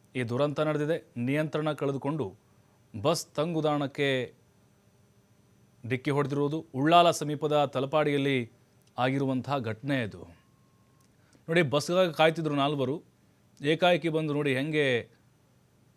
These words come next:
ಹರಿದುಕೊಂಡು ಹೋಗ್ತಾರೆ ಅಂಥೇಳಿ. ಒಂದೇ ಕುಟುಂಬದ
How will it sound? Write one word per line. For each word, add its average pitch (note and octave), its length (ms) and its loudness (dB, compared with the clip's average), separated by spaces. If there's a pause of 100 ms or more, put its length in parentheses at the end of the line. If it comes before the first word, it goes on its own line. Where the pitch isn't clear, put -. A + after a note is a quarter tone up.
(240)
ಹರಿದುಕೊಂಡು C#3 400 -2
ಹೋಗ್ತಾರೆ B2+ 360 0
ಅಂಥೇಳಿ. A#2 400 -6 (400)
ಒಂದೇ D3+ 320 0
ಕುಟುಂಬದ D3+ 760 -2